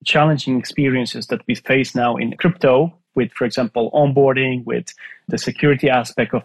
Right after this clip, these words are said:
it, and also how to transact safely, but also understand what we are transacting as a consumer user.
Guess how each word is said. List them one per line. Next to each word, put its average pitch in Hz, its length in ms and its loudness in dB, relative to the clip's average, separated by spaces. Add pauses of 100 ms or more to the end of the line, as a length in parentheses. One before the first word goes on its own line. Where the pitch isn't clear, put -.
it, 120 320 -2
and 120 100 -2
also 123 240 -2
how 131 180 2
to 123 120 -4
transact 113 420 -2
safely, 139 580 2 (280)
but 135 120 0
also 139 300 2
understand 127 720 -2
what 120 200 -6
we 127 80 0
are 113 60 0
transacting 120 800 0
as 123 300 -2
a 127 40 -6
consumer 120 460 0
user. 123 500 -2